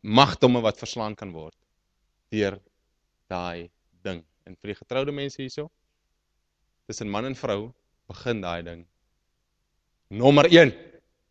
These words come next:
As jy op die plek is waar jy hou jou stilte tyd en Here hou jou, of van jou vrou haar stilte tyd, fine. Daar's niks fout daarmee nie. Maar daar moet 'n plek wees waar julle twee saamkom en agree oor goed.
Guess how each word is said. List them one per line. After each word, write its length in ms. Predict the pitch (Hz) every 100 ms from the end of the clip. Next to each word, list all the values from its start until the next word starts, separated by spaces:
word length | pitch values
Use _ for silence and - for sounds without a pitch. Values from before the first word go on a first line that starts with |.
| _ _ _ _ _ _ _ _ _ _ _ _ _ _ _ _ _ _ _ _ _ _
As 160 | 120 127
jy 400 | 151 196 208 - - - - _ _ _ _ _ _ _ _ -
op 100 | 147
die 80 | 156
plek 240 | 202 180 185
is 100 | 151
waar 240 | 156 147
jy 120 | 120 156 175
hou 100 | 165 156
jou 120 | 165
stilte 260 | 190 170 160
tyd 200 | 180 160
en 80 | 135
Here 180 | 147 165
hou 80 | 170
jou, 120 | 151 165 131
of 80 | 117
van 140 | 127
jou 60 | 127
vrou 160 | 175 165
haar 300 | 156 135 147
stilte 280 | - 175 160
tyd, 200 | 180 175
fine. 360 | - 196 127 95 - _ _ _ _
Daar's 120 | 104 175
niks 140 | -
fout 160 | 208 180
daarmee 240 | 127 95
nie. 120 | 131 - _ _ _ _ _ -
Maar 160 | 165 170
daar 80 | 139
moet 340 | 247 - -
'n 80 | 143
plek 280 | 180 151 -
wees 240 | 98 -
waar 140 | 117
julle 220 | 110 131 160
twee 140 | 165
saamkom 460 | - 156 139 107 95
en 80 |
agree 320 | 95 95 101 98
oor 120 | 80
goed. 200 | -